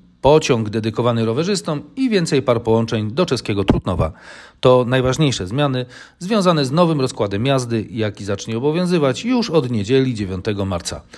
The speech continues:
Do rozkładu wraca także przystanek Studzianka, znany jako przystanek grzybiarzy, położony na szlaku z Legnicy do Żagania i Żar.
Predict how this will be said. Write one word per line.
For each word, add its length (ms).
Do 100
rozkładu 500
wraca 360
także 240
przystanek 420
Studzianka, 680
znany 300
jako 200
przystanek 600
grzybiarzy, 680
położony 520
na 120
szlaku 440
z 80
Legnicy 680
do 200
Żagania 640
i 140
Żar. 300